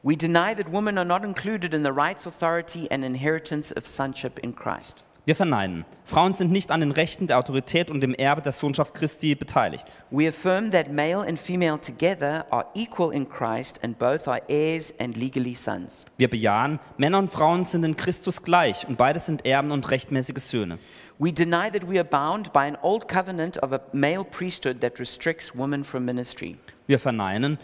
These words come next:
Speaker 2: wir sind durch das Konzept des alten Bundes eines männlichen Priestertums gebunden, das Frauen vom Dienst ausschließt.
Speaker 1: We affirm that in the New Testament, in the New Covenant, both male and female are a royal priesthood,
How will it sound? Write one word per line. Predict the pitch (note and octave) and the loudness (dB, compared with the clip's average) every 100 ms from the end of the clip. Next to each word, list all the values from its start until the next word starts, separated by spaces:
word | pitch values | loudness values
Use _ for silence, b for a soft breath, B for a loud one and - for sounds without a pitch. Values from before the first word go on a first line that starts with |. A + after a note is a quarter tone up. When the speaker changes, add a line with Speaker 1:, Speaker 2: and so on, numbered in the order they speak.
| B - | B -2
Speaker 2:
wir | D3 | 0
sind | E3 | 2
durch | D3+ D3 | 0 0
das | D3 | -2
Konzept | - C#3+ - F#3 | -2 -2 -2 -2
des | E3 - | -4 0
alten | C#3 C#3+ | 0 0
Bundes | C3+ D#3+ F3+ | -2 0 0
eines | - C3 - | -2 -2 0
männlichen | C#3 D#3+ F3 D#3+ | 0 0 -2 -4
Priestertums | - E3+ E3+ - D#3+ D#3 D3 | -2 -2 -2 -2 -2 -2 -2
gebunden, | D3 - D3 D#3+ B2 B B | -4 -2 -2 -2 -6 B B
das | B2+ - | -4 -2
Frauen | - C3+ F3+ | 2 4 4
vom | F3 D3 | 2 0
Dienst | C#3+ D3 - | 2 0 2
ausschließt. | A#2+ B2 - - - - B - | 2 2 -2 -10 -12 -14 B -2
Speaker 1:
We | C#3 D3+ | 2 2
affirm | D3 F3+ F#3 G#3 | 2 0 0 4
that | E3+ F3 | 2 2
in | F#3+ F#3 | -2 0
the | |
New | E3+ F#3+ B3+ - | 2 2 -2 -4
Testament, | - F#3 F3+ D#3+ D3 D#3+ - | -4 -4 -2 -2 0 -2 -2
in | D3+ | 0
the | D3 | 0
New | E3 | -2
Covenant, | D3+ E3+ D#3 E3 D3+ | 0 0 0 -4 -2
both | C#3+ C#3 | -2 0
male | C#3 F3 A3+ F#3+ | 0 2 0 -2
and | F3+ | -6
female | - D#3+ B2 B2 G#3 B B B - | -4 0 0 0 -4 B B B -2
are | C3 C3 | 0 2
a | B2 | 0
royal | C3 G3 A#3 | 2 2 2
priesthood, | A3+ - C#3 - D3 | 0 -4 -4 -2 -2